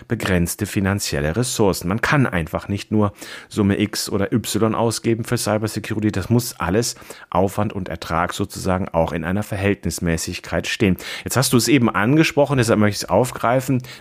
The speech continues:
Managed Security Service, ist das sowas,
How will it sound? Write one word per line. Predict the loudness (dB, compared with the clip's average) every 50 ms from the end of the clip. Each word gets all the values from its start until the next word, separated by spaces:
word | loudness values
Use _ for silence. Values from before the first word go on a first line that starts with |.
| -6
Managed | -2 0 4 4 4 4 4 4 4 2 2
Security | -2 -4 -2 -2 -2 2 4 4 6 6 4 4 2 -2
Service, | -2 0 2 2 4 4 4 2 0 -2 -4 -6 -2
ist | 0 2 2 2 2 2 2
das | 2 2 2 -2 -4 0
sowas, | 2 4 4 6 6 4 4 4 2 0 -2